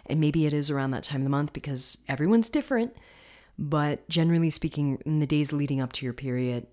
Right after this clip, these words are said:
you know, it, s-, for most of us, energy can feel a little depleted a-, into the first couple of days of your, of your cycle. So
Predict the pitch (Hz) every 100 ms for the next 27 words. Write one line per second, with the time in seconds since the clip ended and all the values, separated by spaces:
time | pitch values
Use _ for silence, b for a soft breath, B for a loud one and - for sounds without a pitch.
0 | - 147 135 127 127 - 80 - - -
1 | - - 151 - 220 208 202 - 139 127
2 | - - 147 139 135 127 127 120 - -
3 | 139 127 131 123 117 123 - 123 90 -
4 | B B B B - 139 - - - -
5 | 233 240 - 185 160 147 170 - 156 -
6 | 151 - 139 135 127 123 - - 127 123
7 | 120 117 - 123 117 110 - - - -
8 | - - 147 127